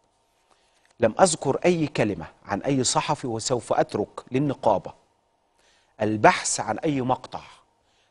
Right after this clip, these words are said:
لحلقة أمس يؤكد ما زعمته في توقيع العقوبة، وبعد ذلك سيكون القانون هو الفيصل لحملة التشهير" اللي هي بتستهدفني من جانب النقابة.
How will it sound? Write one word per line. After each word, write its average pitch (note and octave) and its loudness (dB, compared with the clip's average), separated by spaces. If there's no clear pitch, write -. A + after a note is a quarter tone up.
لحلقة C#3 -2
أمس - -2
يؤكد - -4
ما B2+ 2
زعمته B2+ -2
في C3+ -2
توقيع A#2+ 0
العقوبة، - -8
وبعد C3+ 4
ذلك A2 -6
سيكون C3 4
القانون B2+ 4
هو A#2+ 2
الفيصل B2 0
لحملة C3 -2
التشهير" A2+ -6
اللي A#2+ 2
هي B2+ 8
بتستهدفني G#2+ 2
من A2+ -2
جانب B2 6
النقابة. A2 2